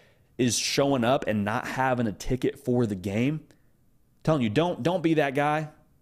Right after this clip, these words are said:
Don't be that family that's, that's without tickets. Game Time's gonna take care of you. So Game Time is the fast, easy way to buy tickets for all the big-time matchups. And for this college football season,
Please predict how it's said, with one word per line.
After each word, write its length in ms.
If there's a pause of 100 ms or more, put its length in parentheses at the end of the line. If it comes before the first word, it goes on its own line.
(100)
Don't 160
be 80
that 240
family 300
that's, 220
that's 280
without 440
tickets. 500 (680)
Game 280
Time's 220
gonna 160
take 260
care 160
of 40
you. 60
So 140
Game 240
Time 180
is 60
the 100
fast, 480
easy 280
way 200
to 80
buy 240
tickets 380
for 100
all 100
the 80
big-time 380
matchups. 540 (440)
And 240
for 80
this 140
college 260
football 280
season, 400